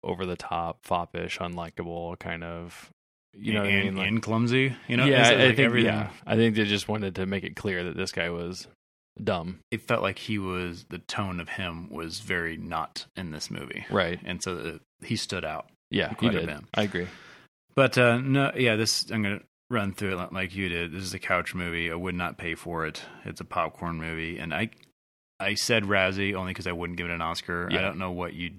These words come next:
Speaker 2: I mean, for lack of plot, I mean, uh, you don't give Razzies for that.
Speaker 1: No.
Speaker 2: But, uh, The Boss, I'll give his boss a
Speaker 1: <laughs>
Speaker 2: Razzie for his
Speaker 1: Sure.
Speaker 2: acting.
Speaker 1: Sure.
Speaker 2: I kinda cheated on the last one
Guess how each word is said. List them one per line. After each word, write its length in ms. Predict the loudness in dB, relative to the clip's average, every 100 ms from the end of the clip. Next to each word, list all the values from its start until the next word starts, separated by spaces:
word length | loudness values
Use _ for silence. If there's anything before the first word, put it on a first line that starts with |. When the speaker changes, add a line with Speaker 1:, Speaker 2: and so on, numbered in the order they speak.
| -18 _ -10
Speaker 2:
I 40 |
mean, 360 | -6 -6 -8 -12 -18 _ _
for 200 | -8 -4
lack 320 | -2 -2 -4
of 300 | -10 -10 -18
plot, 400 | -12 -6 -4 -4 -8 _ _ _
I 40 | -8
mean, 260 | -6 -8
uh, 100 | -8 -10
you 100 | -10
don't 140 | -10 -8
give 120 | -8
Razzies 440 | -8 -8 -8 -12 -12
for 160 | -10
that. 100 | 0
Speaker 1:
No. 280 | 0 2 0
Speaker 2:
But, 280 | -2 -6 -8 -14 _ _
uh, 140 | -10
The 120 | -6 -4
Boss, 320 | -2 -2 -2
I'll 80 | -4
give 120 | -4
his 160 | -6 -6
boss 500 | -4 0 0 2 0
a 40 |
Speaker 1:
<laughs> 20 | 0
Speaker 2:
Razzie 600 | 2 4 4 4 2 0
for 100 | 2
his 180 | 2
Speaker 1:
Sure. 60 | 2
Speaker 2:
acting. 360 | 0 -2 -6 -6 -6 -6 -8
Speaker 1:
Sure. 340 | -2 2 2 -2 _ _ _ _ _ _ -8
Speaker 2:
I 80 | -4
kinda 220 | 0 0
cheated 380 | 2 2 2 0
on 140 | -4 -6
the 40 |
last 240 | -8 -8 -12
one 220 | -14